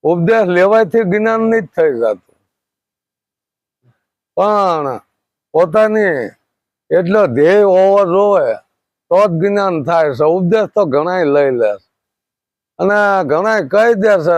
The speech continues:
સવારે અમે અમથું નથી કીધું કે આમાં તો કરોડિયામાં કોક નીકળે.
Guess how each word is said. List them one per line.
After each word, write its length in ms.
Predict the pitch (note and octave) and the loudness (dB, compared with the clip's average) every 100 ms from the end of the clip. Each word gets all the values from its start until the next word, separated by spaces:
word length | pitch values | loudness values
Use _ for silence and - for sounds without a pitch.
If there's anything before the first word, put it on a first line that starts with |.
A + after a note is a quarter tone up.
| D3+ | 0
સવારે 380 | C#3+ G3+ G#3 G3+ | 0 2 2 2
અમે 220 | G#3 G#3 | 0 -2
અમથું 440 | G3 G3+ E3+ A3+ A#3 | -2 -4 -2 -2 0
નથી 260 | B3 - | -2 -2
કીધું 400 | G#3 E3 C#3 A#2 - _ _ _ _ | -4 0 0 -2 -6 _ _ _ _
કે 40 | F#3 | -2
આમાં 360 | F3+ G3 A3 | 0 0 0
તો 120 | F#3+ G3+ | 0 -2
કરોડિયામાં 640 | F#3 G3 G#3+ A3+ A3 D#3 | 0 0 2 2 0 -2
કોક 320 | F#3+ G#3 G3+ | -2 -2 0
નીકળે. 500 | A3+ G#3 D#3+ C3+ | -2 -2 0 -2